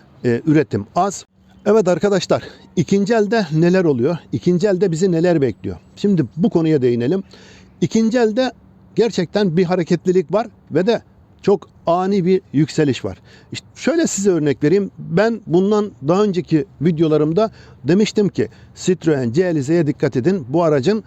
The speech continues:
ani yükselmesi, bu aracın, e, fiyatının düşük kaldığını söylemiştim. Size videolarıma bakarsanız o videolarımın içinde yüz altmış, yüz yetmiş bin bandında olan C elli Z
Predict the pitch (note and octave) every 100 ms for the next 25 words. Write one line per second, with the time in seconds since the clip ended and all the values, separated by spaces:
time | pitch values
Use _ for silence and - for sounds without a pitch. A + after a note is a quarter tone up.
0 | - - - - C#3 D#3 E3+ F3+ D#3 -
1 | D#3 D3+ C#3+ D#3 D#3+ E3 D#3+ C#3+ F#3+ F#3
2 | - - - A2+ A2+ A#2 A#2 - D3+ D3+
3 | E3 F#3 C3 C3+ - - D3 C#3 D3 G3
4 | G#3+ - - F3 G3 E3+ C3 A#2 - -
5 | E3+ E3+ G#3+ - - B2+ F#3 G3 F#3+ F#3
6 | E3 F3+ G3+ F3+ D#3 F#3+ F#3 - - -
7 | F3 F3+ E3+ D#3 D3 D#3+ F3+ F3+ G3 F3
8 | F3+ F3 G3 - F3+ F#3 F3 G3 F#3 E3
9 | A#2+ D#3+ E3 D3 C3 B2 - F3 C3 G#2+
10 | D#3 F3 C#3